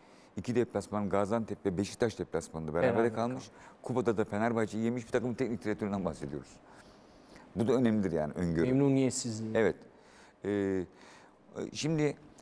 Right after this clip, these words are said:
Speaker 1: tabii bu Sivasspor takımı türbülansa girdiği maçların sonlarına doğru bir tanesi kaldı final oynayabileceği maç. Benim gözümde. Her maç final de. Ee, şimdi Trabzon bitirdi.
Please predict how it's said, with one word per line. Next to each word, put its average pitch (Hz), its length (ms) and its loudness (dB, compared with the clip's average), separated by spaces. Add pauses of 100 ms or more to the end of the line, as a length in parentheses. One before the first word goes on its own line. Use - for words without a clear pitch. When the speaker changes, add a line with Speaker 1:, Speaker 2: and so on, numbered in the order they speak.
(100)
Speaker 1:
tabii 143 300 0 (380)
bu 143 100 0
Sivasspor 139 600 0
takımı 127 360 -4
türbülansa 120 560 0
girdiği 117 340 -2
maçların 113 440 0
sonlarına 113 720 0
doğru 107 240 2 (140)
bir 117 60 -4
tanesi 98 380 -2
kaldı 69 340 -6 (140)
final 82 260 -2
oynayabileceği 71 500 -4
maç. 64 300 -10 (460)
Benim 101 220 0
gözümde. 67 440 -2 (420)
Her 127 160 0
maç 107 220 -2
final 123 320 -2
de. 76 140 -2 (520)
Ee, 107 220 2
şimdi 120 320 -10
Trabzon 127 580 -2
bitirdi. 98 460 -2